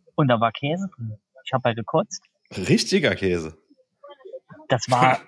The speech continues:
Speaker 2: <laughs>
Speaker 1: wie so Frischkäse. Und ich denk noch, Alex hat das Ding weggehauen. Und ich probier so eine, da ist ja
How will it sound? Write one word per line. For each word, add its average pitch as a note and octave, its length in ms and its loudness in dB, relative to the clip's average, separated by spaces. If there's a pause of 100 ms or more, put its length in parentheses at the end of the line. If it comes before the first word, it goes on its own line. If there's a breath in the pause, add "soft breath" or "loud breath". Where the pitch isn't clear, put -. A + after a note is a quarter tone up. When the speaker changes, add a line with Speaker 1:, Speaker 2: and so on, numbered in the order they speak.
(100)
Speaker 2:
<laughs> - 180 -16
Speaker 1:
wie E3+ 160 4
so F#3 140 2
Frischkäse. C#3+ 960 0
Und B2+ 120 -6
ich D3 140 -6
denk E3+ 260 0
noch, F#3+ 260 2 (1080)
Alex A#2 300 -2
hat C#3+ 120 4
das B2+ 140 -6
Ding C3+ 240 -2 (500)
weggehauen. E3+ 680 2 (1000)
Und B2+ 120 -8
ich - 120 -12
probier C3+ 400 0
so D3+ 80 0
eine, A#2+ 160 -2 (320)
da B2 120 -6
ist A2 160 -4
ja G#2+ 100 -4